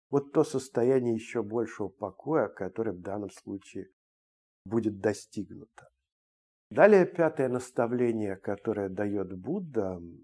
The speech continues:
оно заключается в том, что мы должны развивать мудрость. Итак, смотрите, что мешает развитию мудрости?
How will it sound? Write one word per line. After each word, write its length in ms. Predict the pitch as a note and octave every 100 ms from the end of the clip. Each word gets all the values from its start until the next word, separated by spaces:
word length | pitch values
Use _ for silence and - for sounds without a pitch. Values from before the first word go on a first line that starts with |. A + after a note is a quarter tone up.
| - -
оно 600 | G2+ A2 E3+ D#3+ A2 G#2+
заключается 960 | G#2+ F#2+ G#2+ G#2 A#2 G#2 G2 - F#2
в 200 | - - -
том, 280 | G#2+ F3+ _ _ _ _ _ _ _ _ _ _ _ _ _ _ _ _
что 240 | - A2
мы 160 | A#2+ F#3
должны 460 | C3+ G#2+ - C#3+
развивать 600 | A#2+ E2+ F2+ A2 C3 B2+ -
мудрость. 800 | G#2 C3+ F#2 F2+ - - _ _ _ _
Итак, 480 | G#2 - C3 F#3 -
смотрите, 720 | - G#2+ G2+ - G#2+ F#2+ - _ _ _ _ _ _ _ _
что 380 | - - F3 G#3
мешает 600 | F#3+ - - D#3 D3+ -
развитию 640 | A2+ G#2 G#2+ B2 - A2
мудрости? 800 | G#2+ G#2 E2 F2+ - - - -